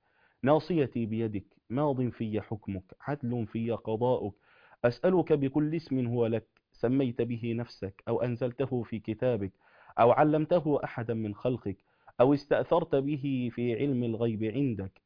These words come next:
أن تجعل القرآن ربيع قلبي ونور صدري وجلاء حزني وذهاب همي، إلا أبدل الله عز وجل همه وحزنه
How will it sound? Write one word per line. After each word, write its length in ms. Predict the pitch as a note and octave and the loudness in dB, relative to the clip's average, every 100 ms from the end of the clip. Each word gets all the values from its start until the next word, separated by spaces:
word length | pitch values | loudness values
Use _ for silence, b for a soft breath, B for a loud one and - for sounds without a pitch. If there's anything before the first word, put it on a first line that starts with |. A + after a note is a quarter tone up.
| G#2+ | -8
أن 120 | G#2+ | -4
تجعل 340 | C#3 B2 A#2 | -4 -2 -2
القرآن 500 | A#2 G#2+ A2+ - A#2+ | -2 -2 -2 0 -2
ربيع 540 | A#2 A2 A2+ A#2 G2+ G#2 | 0 0 -2 -2 -2 -4
قلبي 760 | - A#2 G#2 G2+ G2+ G2 F#2 | -6 -8 -6 -6 -8 -6 -6
ونور 540 | F2+ G#2 B2 A#2+ G#2+ G2+ | -6 -6 -4 -4 -4 -4
صدري 680 | - A#2+ G#2 G2+ G2+ F#2+ F#2+ | -4 -4 -4 -4 -6 -6 -6
وجلاء 540 | G2 A2 A#2+ B2+ - | -2 0 0 -2 -4
حزني 600 | - B2+ G#2+ G#2 G#2 G2+ | -6 -6 -6 -6 -6 -2
وذهاب 560 | G2+ G2 A2 A#2+ G#2 G2+ | -2 -2 -2 -2 -2 -2
همي، 560 | A2 C3 A2+ G2+ F#2 b b b b b D3 | -2 -2 -2 -2 -6 b b b b b 2
إلا 540 | F#3 F3+ E3+ D#3+ E3 | 4 6 6 6 4
أبدل 380 | E3 C#3+ D#3 C#3+ | 2 2 4 4
الله 460 | D3 D#3 D3+ C3+ | 4 4 4 2
عز 280 | B2+ C#3 B2+ | 2 -2 0
وجل 380 | C3 C3 D#3 C#3 | 2 2 2 2
همه 500 | C3 D#3+ D3 B2+ A2+ | 2 2 0 0 0
وحزنه 920 | B2+ A#2+ A2+ - A2 G#2+ D#3 E3 F#3 | 0 0 0 0 -4 0 0 2 0